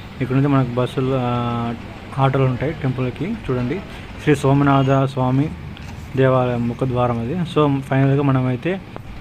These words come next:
<clears throat> శ్రీ సోమనాథ స్వామి టెంపుల్కి అయితే వచ్చేసాము. చూడండి,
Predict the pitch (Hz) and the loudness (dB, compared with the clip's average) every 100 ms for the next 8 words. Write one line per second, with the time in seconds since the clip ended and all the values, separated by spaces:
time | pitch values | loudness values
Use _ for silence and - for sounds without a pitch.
0 | - - 240 156 139 - - - - - | -6 -2 0 0 -4 -10 -14 -14 -16 -16
1 | - - - 151 151 147 147 147 143 139 | -16 -16 -2 2 4 4 4 4 4 4
2 | 135 139 131 131 131 127 131 117 123 - | 2 4 2 2 0 0 0 0 -4 -4
3 | 127 135 127 123 | -4 -4 -2 -2